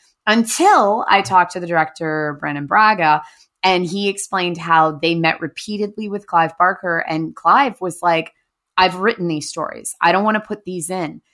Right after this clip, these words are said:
Let's put in brand new stories." And so all of the stories that went into it are all Clive Barker original. It's, like, all new content. Him coming up with the concepts, him coming up with the ideas. And there is some fucked up stuff in there.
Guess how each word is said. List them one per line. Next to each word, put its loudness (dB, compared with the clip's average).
Let's 2
put -2
in -4
brand -4
new -2
stories." -6
And -2
so 0
all 2
of 0
the -4
stories -4
that -4
went -4
into -6
it -8
are 4
all 4
Clive -2
Barker -2
original. -10
It's, -8
like, -4
all 4
new -2
content. -6
Him 2
coming 2
up 0
with -6
the -14
concepts, -2
him -8
coming -10
up -6
with -8
the -4
ideas. -2
And 2
there 4
is 0
some -4
fucked -4
up -6
stuff -4
in -6
there. -12